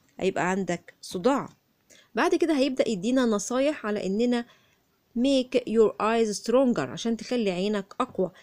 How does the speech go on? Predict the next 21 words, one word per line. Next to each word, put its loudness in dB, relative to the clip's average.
هيدينا 2
نصيحتين، 0
تعالوا -2
نشوف -4
النصيحة -2
الأولى 0
هي 0
إيه. 2
بيقول 2
لي: 2
"Close 4
your 0
eyes"، 0
اغلق 0
عينك. 0
"Put 6
your 4
hands -2
on 0
them"، 2
وضع 0